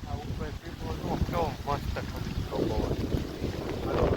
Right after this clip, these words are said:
હાલ તો આ બધું બધું પીવા ને એટલે દાદાને પગે લાગી અને પાછા ઘર બાજુ નીકળી જઈએ. રામ રામ ને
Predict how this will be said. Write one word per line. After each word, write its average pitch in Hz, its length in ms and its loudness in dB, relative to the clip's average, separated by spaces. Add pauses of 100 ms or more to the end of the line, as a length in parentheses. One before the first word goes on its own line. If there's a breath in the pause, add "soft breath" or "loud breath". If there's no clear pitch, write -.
(340)
હાલ - 220 2
તો - 140 8
આ - 100 8
બધું - 340 2
બધું - 240 0
પીવા 190 420 6
ને 143 60 4
એટલે - 420 -2 (220)
દાદાને 127 400 2
પગે 139 260 -2
લાગી - 260 6 (680)
અને 127 180 -6
પાછા 127 320 -4
ઘર 139 180 2
બાજુ 120 300 0
નીકળી - 540 -4
જઈએ. - 200 -8 (880)
રામ 269 100 12 (220)
રામ 269 160 10
ને 262 60 12